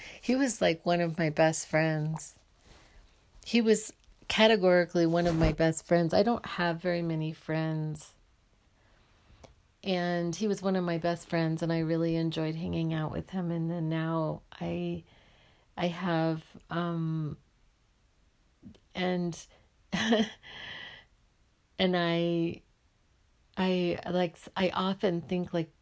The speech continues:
"Was I too abrupt?" But I don't want to connect with him again. And then, you know,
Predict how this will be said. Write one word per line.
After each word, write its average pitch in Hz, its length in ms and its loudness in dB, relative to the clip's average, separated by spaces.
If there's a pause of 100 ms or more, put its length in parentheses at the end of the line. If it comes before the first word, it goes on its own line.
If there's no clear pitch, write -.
"Was 170 260 0
I 170 180 0
too 202 320 -2
abrupt?" 196 540 -2
But 175 120 2
I 170 140 2
don't 175 460 0
want 175 420 -4
to 170 540 -2 (840)
connect 190 400 0
with 185 200 -2
him 185 160 -2
again. 165 800 -2 (800)
And 175 200 0
then, 165 520 -2 (1300)
you 180 140 0
know, 165 440 0